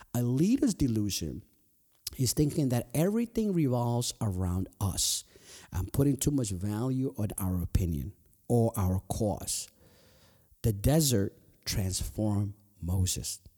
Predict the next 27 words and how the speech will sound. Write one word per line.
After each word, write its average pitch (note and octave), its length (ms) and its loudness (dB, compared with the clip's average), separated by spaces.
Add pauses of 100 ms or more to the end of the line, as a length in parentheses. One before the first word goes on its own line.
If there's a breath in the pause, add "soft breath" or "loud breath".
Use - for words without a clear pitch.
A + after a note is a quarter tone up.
(2000)
Let's C3+ 180 -2
focus D3+ 380 0
now C3 260 -2
on A2+ 160 -2
the A#2 180 -6
Israelites' G2 580 -2
transformation F2+ 760 -4
of D#2+ 60 -4
the D#2 180 -8
desert. D2 400 -10 (880 loud breath)
The C#3+ 140 -2
Israelites' G3 340 0
transformation D#3+ 560 0
of C3+ 100 0
the B2+ 80 0
desert C3 520 0
meant B2 440 -2
leaving D3+ 380 2
everything C#3 360 0
behind A#2 640 -2
for A2 260 -2
a F#2+ 200 -6
vision B2+ 320 -2
of F#2+ 120 0
a F2+ 60 0
better G2 260 0
tomorrow. F2+ 520 -2